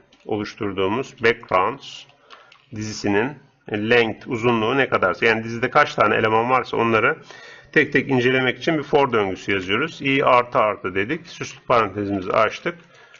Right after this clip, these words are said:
Burada yapacaklarımızı yapacağız. Sonra, e, last position'ı tekrar, e, yenilememiz lazım. Çünkü bir kere bir işlem yaptık.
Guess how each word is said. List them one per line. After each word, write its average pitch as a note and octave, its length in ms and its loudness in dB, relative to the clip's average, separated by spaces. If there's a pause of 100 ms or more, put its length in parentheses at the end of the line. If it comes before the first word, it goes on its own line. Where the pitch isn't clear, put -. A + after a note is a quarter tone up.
(180)
Burada D3+ 240 4
yapacaklarımızı C3+ 760 2
yapacağız. D3+ 400 2
Sonra, F3 600 2 (360)
e, B2+ 360 0
last D#3 300 4
position'ı F3+ 460 2
tekrar, - 640 0
e, B2+ 340 2 (1200)
yenilememiz D3 680 4
lazım. F#2+ 320 2
Çünkü C3+ 260 -2
bir C#3 100 -4
kere B2+ 240 4
bir A2+ 60 -4
işlem A2 360 0
yaptık. A2 400 -2